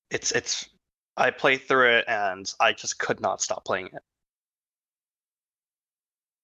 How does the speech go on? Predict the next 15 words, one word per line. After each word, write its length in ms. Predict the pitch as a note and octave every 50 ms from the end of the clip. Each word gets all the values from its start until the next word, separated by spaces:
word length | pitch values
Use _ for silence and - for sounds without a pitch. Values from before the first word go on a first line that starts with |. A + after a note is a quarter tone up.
| _ _ _ _ _ _ _ _ _ _ _ _ _ _ _ _ _ _ _ _ _ _ _ _ _ _ _ _ _ _ _ _ _ _ _ _ _ _ _ _ _ _ -
So 180 | - - A2
I'm 180 | - A2 B2 C#3+
gonna 180 | E3 F#3 F#3 -
send 380 | - - - D#3 C#3+ C3+ B2
you 240 | A#2+ A#2 A2 G#2+ G#2+ -
here 520 | - - G2+ G#2 G2 F#2+ F#2+ F#2 F#2+ F2 -
a 440 | F#2+ G2 F#2+ F2+ F2+ F#2 E2+ G2 - - _ _ _ _ _ _
bit 120 | - B2 B2
of 60 | A2+
a 40 | -
sample 640 | - - - G#2+ F#2+ G2 - - C3 C3+ C#3 C#3
on 360 | - G#2+ G#2 G2 F#2 F2 F#2+ - - _
what 160 | - G#2+ - _ _
the 320 | - G2+ F#2+ F#2 F2+ F2 F#2
whole 540 | - - - A2 G#2 G2+ F#2 F2+ F2+ G2+